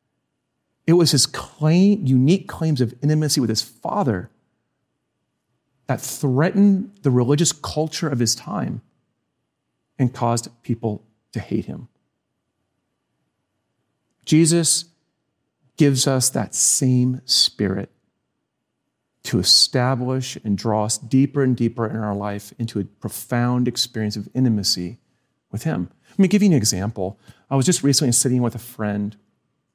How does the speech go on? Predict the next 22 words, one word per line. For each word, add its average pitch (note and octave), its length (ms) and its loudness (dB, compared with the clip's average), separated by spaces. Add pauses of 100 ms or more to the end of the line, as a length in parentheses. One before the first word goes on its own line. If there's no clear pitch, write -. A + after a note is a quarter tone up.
(960)
who A2+ 500 0 (1080)
is C3+ 160 0
facing C#3 920 0
death. G2+ 480 -4 (280)
They're A#2+ 640 0 (800)
on B2 200 2
the A#2 160 2
last B2 240 0
stages A#2+ 340 -2
of B2 140 -4
cancer, A2 560 -6 (560)
and A2+ 160 2
they're A2+ 220 0
really A#2+ 920 0 (280)
considering A#2+ 480 0
their A2 80 -2
mortality. G#2+ 720 -6 (1400)
And D3 160 4
they D3 40 6
were C#3+ 120 4
feeling E3+ 260 2
fear E3 420 0